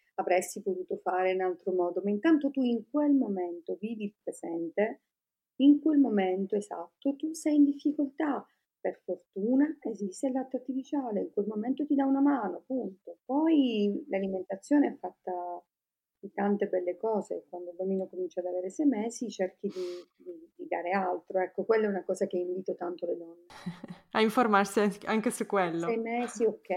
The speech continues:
Speaker 1: gli dai il latte artificiale perché comunque non puoi sostituire facilmente, però dai sei mesi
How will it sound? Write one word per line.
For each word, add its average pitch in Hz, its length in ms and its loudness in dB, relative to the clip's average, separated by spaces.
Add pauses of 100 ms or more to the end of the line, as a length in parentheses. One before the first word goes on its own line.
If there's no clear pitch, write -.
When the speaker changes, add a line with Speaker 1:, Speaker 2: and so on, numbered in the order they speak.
(240)
Speaker 1:
gli 170 80 -14
dai 180 140 -6
il 185 40 -8
latte 180 240 -6
artificiale 185 800 -6
perché - 320 -8
comunque 180 560 -4 (300)
non 190 100 -2
puoi 190 120 2
sostituire 185 840 -4 (380)
facilmente, 175 760 -6 (760)
però 196 220 6
dai 180 180 4
sei 180 200 -6
mesi 175 680 -2